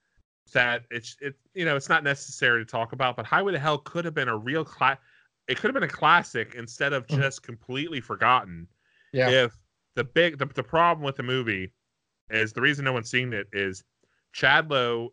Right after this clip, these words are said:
Speaker 1: is, is, he sucks. It should have been Bruce Campbell or someone
Speaker 2: Mm-hmm.
Speaker 1: like that. You need a
Speaker 2: Yeah.
Speaker 1: charismatic leading man, not
Speaker 2: Yeah,
Speaker 1: some
Speaker 2: he, he's likable, but he's just an, he, he, he doesn't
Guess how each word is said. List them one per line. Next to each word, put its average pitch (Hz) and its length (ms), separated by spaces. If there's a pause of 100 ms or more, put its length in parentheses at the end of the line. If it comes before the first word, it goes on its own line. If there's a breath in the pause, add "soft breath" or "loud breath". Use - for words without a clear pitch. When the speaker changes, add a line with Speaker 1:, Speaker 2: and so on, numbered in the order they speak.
Speaker 1:
is, - 340 (160)
is, 110 240 (240)
he 123 120
sucks. 113 480
It 104 120
should 139 160
have 135 80
been 135 120
Bruce 123 260
Campbell 87 580 (440)
or 104 120
someone 160 260
Speaker 2:
Mm-hmm. 151 60
Speaker 1:
like 143 180
that. 104 440
You 113 100
need 156 180
a 147 120
Speaker 2:
Yeah. 131 180
Speaker 1:
charismatic 131 600
leading 123 380
man, 98 380 (260)
not 127 220
Speaker 2:
Yeah, 151 160
Speaker 1:
some 127 160 (100)
Speaker 2:
he, 226 240 (320)
he's 220 300
likable, 180 640
but 160 180
he's 180 340
just 170 340
an, 147 160 (120)
he, 165 360
he, 165 260
he 151 180
doesn't 151 500